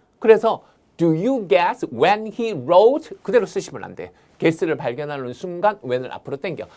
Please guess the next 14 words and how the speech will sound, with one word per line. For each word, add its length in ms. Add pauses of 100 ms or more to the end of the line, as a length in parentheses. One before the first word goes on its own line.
(160)
"When 240
do 100
you 200
guess?" 560 (680)
왜? 260 (280)
요거니까. 480 (2000)
그 100
다음, 380 (840)
"Do 100
you 140
suppose?" 680 (380)
생각하십니까? 920 (500)
"Who 200
lives 340